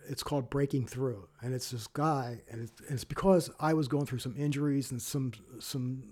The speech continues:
self-doubt. And this painting is this guy that's, like, breaking through all this junk,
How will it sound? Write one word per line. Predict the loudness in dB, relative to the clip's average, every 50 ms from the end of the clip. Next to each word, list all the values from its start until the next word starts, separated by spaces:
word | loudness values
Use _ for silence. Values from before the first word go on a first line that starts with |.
| -12 -12
self-doubt. | -4 0 2 2 2 0 -2 -4 -2 0 0 2 0 0 -2 -4 -12 -20 -20 -20 -20 -20 -20 -20 -20 -20 -20 -20 -20 -20 _ _
And | -6 -4 -2 -2 -4 -4 -6 -10 _ -20 -20 -20 _ -12 -12 -12 -12 -12 -14 -12
this | -2 2 2 2 2 0 -4 -8 -8 -10 -12 8 _
painting | 10 10 10 8 6 6 4 2 -2
is | -4 -4
this | -6 -6 -6
guy | -4 0 2 2 4 4 2 0
that's, | -2 -4 -8 -8 -6
like, | -6 -8 -8 -2
breaking | 0 2 2 2 2 0
through | 0 0 0 0
all | 2 0 0
this | -2 -4 -6 -6
junk, | -8 -8 -6 -6 -6 -8 -12 _ -18